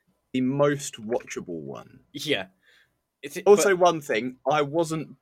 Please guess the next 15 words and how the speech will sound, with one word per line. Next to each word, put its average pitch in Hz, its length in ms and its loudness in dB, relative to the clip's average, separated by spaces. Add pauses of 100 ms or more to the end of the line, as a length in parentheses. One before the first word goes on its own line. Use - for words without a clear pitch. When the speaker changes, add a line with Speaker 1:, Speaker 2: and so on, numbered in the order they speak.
Speaker 1:
bored 107 380 2 (300)
during 87 300 -8
this 85 140 -10
film. 80 340 -12 (140)
Speaker 2:
No, 113 340 0 (140)
it 151 120 2
was 143 160 -4
a 147 80 2
lot 135 120 -6
more 123 100 -6
engaging 98 480 -10
than 85 120 -20
the 85 100 -20
other 87 160 -18
two. 85 300 -16